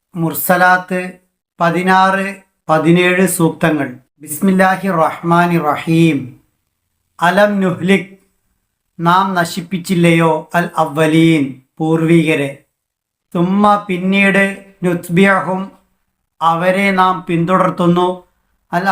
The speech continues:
ആഖിരീൻ, പിൽക്കാലക്കാരെ കൊണ്ട്. മുൻഗാമികളെ നാം നശിപ്പിച്ചില്ലേ, അവർക്ക് പിറകെ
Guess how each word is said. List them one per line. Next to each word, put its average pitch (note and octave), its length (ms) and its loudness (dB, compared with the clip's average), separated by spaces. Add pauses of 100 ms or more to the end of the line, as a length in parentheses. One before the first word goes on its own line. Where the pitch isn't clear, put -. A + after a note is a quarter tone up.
(120)
ആഖിരീൻ, E3+ 560 0 (340)
പിൽക്കാലക്കാരെ F3 1040 0
കൊണ്ട്. D3+ 320 -4 (760)
മുൻഗാമികളെ G3 800 2 (120)
നാം G3 220 4
നശിപ്പിച്ചില്ലേ, E3+ 760 0 (760)
അവർക്ക് G3 500 0
പിറകെ F#3 420 0